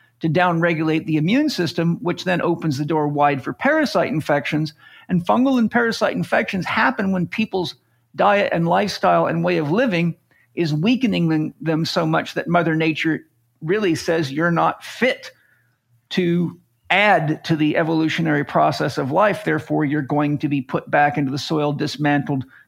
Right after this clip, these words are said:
and you will be food for the microorganisms to grow new life." And that's just how nature works. That's not me being critical or rude. That's just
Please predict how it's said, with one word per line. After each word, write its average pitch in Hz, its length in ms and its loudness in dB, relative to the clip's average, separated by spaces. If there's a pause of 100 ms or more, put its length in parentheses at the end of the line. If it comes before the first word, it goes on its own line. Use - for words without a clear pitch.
and 143 120 -2
you 143 120 0
will 147 100 0
be 139 140 0
food 151 400 -2
for - 80 -6
the 139 80 -2
microorganisms 135 840 0
to 135 120 -6
grow 127 280 0
new 127 200 0
life." 214 280 2
And 139 120 0
that's 156 200 -2
just 135 180 -8
how 135 160 0
nature 127 400 0
works. 185 340 -2
That's - 180 -4
not 147 220 0
me 147 140 0
being 135 400 0 (240)
critical 147 420 0
or 127 80 0
rude. 170 280 0 (260)
That's 226 200 0
just - 240 -4